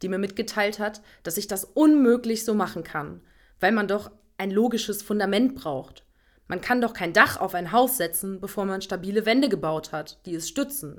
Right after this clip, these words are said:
oder? „Natürlich kann ich das“, war meine Antwort. In der Welt der Gedanken gibt es schließlich keine Schwerkraft. Ich kann das Dach konstruieren und es einfach in der Luft hängen lassen, bis ich die Zeit gefunden habe, Wände darunter zu bauen.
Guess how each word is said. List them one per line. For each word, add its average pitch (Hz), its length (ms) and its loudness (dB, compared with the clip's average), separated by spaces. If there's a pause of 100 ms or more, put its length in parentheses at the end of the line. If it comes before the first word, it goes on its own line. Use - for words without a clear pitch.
oder? 262 400 -4 (1200)
„Natürlich 320 480 6
kann 180 200 -2
ich 156 140 -10
das“, - 400 -16 (100)
war 185 100 -4
meine 170 240 -4
Antwort. 160 520 -12 (520)
In 196 100 -4
der 190 120 2
Welt 226 180 4
der 220 80 0
Gedanken 196 560 0
gibt 214 200 -8
es 190 120 -6
schließlich 208 360 -6
keine 175 240 -2
Schwerkraft. 208 800 -4 (340)
Ich - 140 -12
kann 240 160 2
das 214 160 0
Dach - 320 2
konstruieren 240 760 0
und 175 160 -10
es 185 120 -4
einfach 269 340 0
in 269 80 2
der 240 80 6
Luft 277 300 0
hängen 180 180 -4
lassen, 208 460 -4 (320)
bis 240 160 2
ich 269 100 -4
die 240 120 -6
Zeit 170 280 0
gefunden 185 460 -6
habe, 185 420 -2
Wände 262 240 2
darunter 165 420 -2
zu 160 160 -10
bauen. 151 360 -12